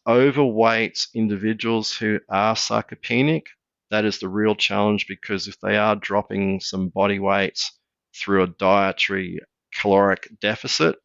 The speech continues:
how much calories to drop each day is crucial, and also maintaining that protein. So they may have to definitely eat a lot stricter for that period of time.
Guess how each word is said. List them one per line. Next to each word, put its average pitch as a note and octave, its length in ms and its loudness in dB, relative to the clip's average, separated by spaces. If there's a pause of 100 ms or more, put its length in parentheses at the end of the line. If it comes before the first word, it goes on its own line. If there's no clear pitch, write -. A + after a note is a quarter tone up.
(120)
how A#2+ 380 0
much A#2+ 560 2
calories A2+ 460 2
to G#2+ 100 -12
drop G#2+ 320 0
each G#2+ 300 -2
day E3 500 0 (240)
is G2 180 -4
crucial, D3+ 680 0 (640)
and A2 400 2
also A#2 340 4
maintaining G2+ 600 0
that F2 180 -6
protein. F#2+ 520 -2
So G2+ 440 0 (520)
they G#2+ 140 2
may A#2 340 2
have A#2 280 -4
to - 100 -10
definitely G2+ 520 -2
eat G2+ 280 -8
a G2+ 60 -6
lot G2 340 0 (140)
stricter F#3+ 640 0 (280)
for - 180 -6
that G2 200 -2
period G2+ 280 2
of F#2+ 80 -6
time. F3 460 0